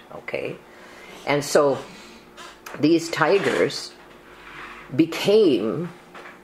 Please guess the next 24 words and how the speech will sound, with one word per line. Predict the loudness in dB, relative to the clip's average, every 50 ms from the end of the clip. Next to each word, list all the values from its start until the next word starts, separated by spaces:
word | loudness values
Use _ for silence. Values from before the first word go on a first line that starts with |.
| -20 -20 -20 -20 -20 -20 -20 -20 -20 -8 0 2
a | 2 2
karmic | 2 2 0 2 2 2 2 0 -2
stream. | -2 0 0 0 0 0 -4 -10 -20 -20 -20 -20 -20 -20 -20 -20 -20 -20 -20 -20 -20 -20 -20 -20 -20 -20 -20 -20 -20 -20 -20 -20 -20 -20 -10
So | -2 2 2 4
that's | 4 4 2 2 0 0
the | 0 2
medium | 2 4 4 4 6 6 6 6 4 4 2 0 -4 -10 -14 -20 -20 -18 -10 -8
answer, | -6 -6 -6 -6 -8 -6 -4 -6 -6 -6 -10 -18 -20 -20 -20 -20 -20 -20 -20 -20 -20 -20 -20 -20 -20 -12 -2 2
that | 4 6 6
it | 6
is | 6 4 2 0
possible | -2 0 2 2 2 2 0 2 2 2 2 2 0 -2 -2 -6 -8 -12 -20 -20 -20 -20 -20 -20 -20 -20 -20 -20 -20 -20 -20 -20 -6
for | 0 2 4 6 6 4 4 2 0 0
an | 0 0 -2 -2 0 0
evo-, | 2 2 2 2 2 2
for | 2 2 4 4 4 2 2 0
an | 2 2
environmental | 2 2 2 0 0 2 0 0 0 0 0 0 2 2 2 2
being | 2 2 0 0 -2 -6 -10 -16 -16 -8 -4
to | -2 0
become | 0 0 -2 -2 -2 0 2 2 2 0 -2 -4 -6
an | -4 -4 -2 0
evolutionary | 0 0 2 2 4 4 4 2 2 0 0 0 -2 -2 -4 -4
being. | -6 -6 -6 -6 -10